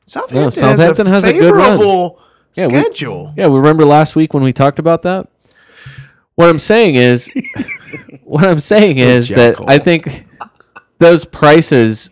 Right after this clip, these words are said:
Speaker 2: are really good
Speaker 1: Agreed.
Speaker 2: for a, for a fifth midfielder. Uh, you know, you
Speaker 1: I would rather have him at this point than, than Isaac Hayden going out.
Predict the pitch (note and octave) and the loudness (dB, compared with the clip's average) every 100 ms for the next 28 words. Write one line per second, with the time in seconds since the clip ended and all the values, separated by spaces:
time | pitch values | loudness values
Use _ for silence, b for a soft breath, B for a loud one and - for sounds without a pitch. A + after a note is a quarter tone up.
0 | - B2 A2+ A2 B2 B2 A#2+ F#2+ F#2 G#2 | -2 2 2 2 2 4 2 0 -2 0
1 | G#2 E2 - _ _ _ _ C3+ C3 B2+ | 0 -2 -8 _ _ _ _ -6 2 4
2 | A#2 G#2+ - - - C3 A#2 G#2+ - - | 4 0 -8 -20 -4 0 2 0 -4 -2
3 | A#2 - - _ _ _ _ G#2+ A2 A2 | -2 -2 -16 _ _ _ _ -4 -4 -2
4 | - G2+ F#2 F2 D#2+ E2+ _ _ _ _ | -2 -2 0 -2 -6 -12 _ _ _ _
5 | _ _ _ - A#2+ - C3 A2 A2+ C#3 | _ _ _ -10 -8 -4 -2 0 0 0
6 | C#3 E3+ A3 G#3+ G#3 G3 F#3 F#3+ E3+ D#3 | 0 0 0 0 0 0 0 0 0 -4
7 | F3+ F3 E3 C#3 C3+ D3+ - - C#3 B2 | -6 -6 -8 -10 -10 -10 -10 -10 -8 -8
8 | B2+ A#2+ - A#2+ A#2+ A2+ - A#2 B2 A2+ | -10 -12 -16 -10 -10 -10 -12 -8 -8 -10
9 | - B2 A2+ G2 F#2+ F#2+ _ _ G#2+ G2+ | -14 -10 -8 -10 -16 -20 _ _ -18 -16
10 | F#2 D2+ - | -16 -18 -20